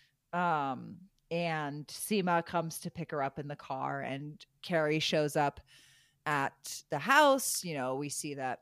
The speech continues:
everybody is dressed and all the decorations and all the food and all that. And then Carrie starts talking to Seema's parents, and they mention Seema's boyfriend, Dennis, who we know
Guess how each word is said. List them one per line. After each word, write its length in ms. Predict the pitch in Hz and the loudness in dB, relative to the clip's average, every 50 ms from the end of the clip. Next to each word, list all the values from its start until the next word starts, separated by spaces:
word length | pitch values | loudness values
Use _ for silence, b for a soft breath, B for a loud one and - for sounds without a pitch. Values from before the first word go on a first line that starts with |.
| _ _ - | _ _ 0
everybody 400 | 175 170 165 147 151 143 131 127 | 2 4 4 4 4 2 2 2
is 180 | 139 151 - - | 0 0 -4 -2
dressed 500 | - 214 202 190 185 185 - - - - | 2 4 6 6 6 4 0 -6 -6 -6
and 80 | 143 135 | -4 -4
all 120 | 131 127 | -2 -4
the 80 | 131 135 | -4 -4
decorations 720 | - 123 - - 147 151 147 - - 147 143 147 139 - | -6 -6 -6 -4 -4 -4 -4 -4 -6 -6 -6 -6 -8 -8
and 100 | 151 - | -8 -6
all 80 | 117 110 | -6 -6
the 80 | 123 | -6
food 320 | - - - 165 160 160 156 | -6 -2 -2 0 0 2 0
and 100 | 151 151 | 0 2
all 140 | 135 135 131 | 2 0 0
that. 300 | 123 120 127 131 131 - _ - | 0 -2 0 -2 -2 -4 _ -8
And 160 | 151 151 156 | -6 -4 -2
then 260 | 156 151 143 147 143 - | -2 -2 -2 -4 -6 -8
Carrie 380 | - 160 156 147 143 143 147 | -4 -2 0 2 2 2 0
starts 340 | 143 - - 156 147 - - | 0 0 -2 -2 -2 -2 -6
talking 380 | - - 147 - - - 156 151 | -2 0 0 0 0 -2 -6 -6
to 80 | 156 | -6
Seema's 500 | 147 - - 147 135 123 117 117 151 - | -6 -6 -6 -6 -6 -4 -4 -4 -4 -4
parents, 600 | - - - 262 262 254 247 233 226 220 - - - - _ _ _ _ _ _ _ _ _ _ _ _ _ _ _ _ - - - _ _ _ - | -6 -2 2 4 6 6 8 6 6 4 0 -4 -8 -10 _ _ _ _ _ _ _ _ _ _ _ _ _ _ _ _ -12 -12 -12 _ _ _ -4
and 300 | 160 160 160 156 160 156 | 0 0 0 0 2 4
they 120 | 165 165 | 6 6
mention 640 | 165 160 156 156 160 - - 165 156 151 156 156 156 B B B B B B | 6 6 4 2 2 2 2 2 2 2 2 -2 -4 B B B B B B
Seema's 440 | - - - 220 202 185 190 180 156 | -6 0 4 4 6 8 6 6 4
boyfriend, 640 | - - 175 170 165 156 - - 156 151 147 147 143 | 2 4 6 6 6 4 4 4 4 4 4 2 4
Dennis, 640 | - 208 190 175 160 139 135 151 - - - - - b b b b b b b b | 8 8 8 10 8 6 4 2 2 0 -2 -2 -4 b b b b b b b b
who 340 | - 170 170 160 156 151 151 | 4 6 8 8 8 8 6
we 200 | 147 190 180 165 | 6 6 6 6
know 500 | 165 147 143 139 135 123 123 127 135 | 6 6 6 8 8 8 6 6 4